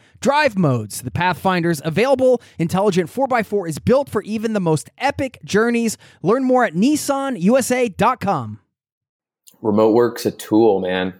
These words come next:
Speaker 2: Like you said, there's some people, it's like they don't care to travel. Like, obviously, that's your gig, Jason, and that's my gig. Like, I love to travel. I love to be in other countries. Uh, you know, I love to use it as this tool for myself, but someone else's tool, it may be just to be at home with their dog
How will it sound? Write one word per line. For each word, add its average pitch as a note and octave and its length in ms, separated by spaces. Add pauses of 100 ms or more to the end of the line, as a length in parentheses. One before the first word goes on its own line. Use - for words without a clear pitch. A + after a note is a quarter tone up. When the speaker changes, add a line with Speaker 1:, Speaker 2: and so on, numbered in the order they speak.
Speaker 2:
Like F#2+ 240
you G#2 80
said, G2+ 400
there's G2 180
some G2+ 200
people, A#2 420
it's A2 160
like F#2+ 160
they G#2 120
don't D#3+ 240
care F#2 200
to E2+ 80
travel. E2+ 500
Like, G#2+ 200
obviously, A2+ 340
that's - 240
your A#2+ 240
gig, G#2+ 300
Jason, G2+ 340
and G2+ 100
that's F#2 160
my A2 200
gig. G2+ 220
Like, G2 140
I G2+ 60
love A2 220
to - 80
travel. A2+ 340
I G2 40
love F#2+ 120
to F2+ 60
be F#2 160
in F#2 60
other F#2 140
countries. F#2 520
Uh, F2 100 (460)
you F#2 100
know, F#2 80
I F2+ 60
love F2+ 300
to F2+ 440 (760)
use B2+ 440
it B2 140
as G2+ 280
this G2 220
tool A2+ 260
for G#2 140
myself, F#2+ 340
but A2 160
someone E3 320
else's A2+ 420
tool, A#2 280
it A2+ 120
may A2 140
be G#2+ 140
just G#2+ 220
to A2 60
be G#2 160
at F#2+ 120
home A2 240
with G2 160
their F#2 120
dog F2+ 480